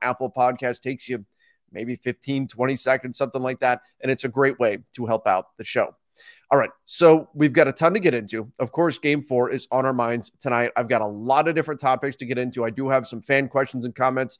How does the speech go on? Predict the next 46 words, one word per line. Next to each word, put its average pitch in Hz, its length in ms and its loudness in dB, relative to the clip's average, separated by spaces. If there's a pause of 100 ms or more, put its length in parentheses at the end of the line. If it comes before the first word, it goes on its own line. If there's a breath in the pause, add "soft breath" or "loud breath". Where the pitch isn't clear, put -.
(340 soft breath)
uh, 120 220 4
that 123 160 2
I'm 127 80 0
gonna 127 160 0
go 139 180 2
through. 139 240 -2
That's 139 220 2
going 139 240 -2
to 127 80 -6
just 117 200 -8
kinda 117 240 -4
organically 123 680 -2
pinball 127 500 2
me 123 140 -2
into 127 520 -4 (360)
a 120 60 0
lot 127 260 6
of 131 120 -2 (160)
different 156 360 2 (200)
discussion 131 500 -2
points, 120 380 -4 (320 soft breath)
uh, 123 180 8
including 269 720 0 (240)
one 165 380 4
that 151 100 4
I 139 80 2
think 131 160 -2
a 139 60 -2
lot 131 160 4
of 127 100 -4
people 127 220 -6
will 117 80 -2
like 117 240 -2
about 113 220 -2 (100)
Lonnie 110 260 -6
Walker 143 500 2
and 117 120 -4
why 113 260 2
I 123 140 4
think 131 240 -6
now 120 180 0
he 151 240 -8
should 127 180 -10
be 117 120 -10
taking 123 340 -6
minutes 120 320 -2